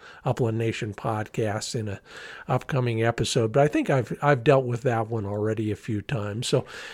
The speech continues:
there's the first half. Uh, we got the second half, the stuff that's in my rig,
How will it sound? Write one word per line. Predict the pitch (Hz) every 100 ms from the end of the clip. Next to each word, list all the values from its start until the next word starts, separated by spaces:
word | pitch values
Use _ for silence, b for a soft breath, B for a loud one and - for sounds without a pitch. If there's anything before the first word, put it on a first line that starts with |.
| B B
there's | 151 175 247 240
the | 226
first | - 220 185 -
half. | 160 147 151 170 - -
Uh, | 151 135 131 131
we | 147
got | 151 139
the | 139
second | - 160 - 151
half, | 156 151 -
the | 120
stuff | - 165 135
that's | 135 -
in | 151 139
my | 120
rig, | 117 170 180 135 147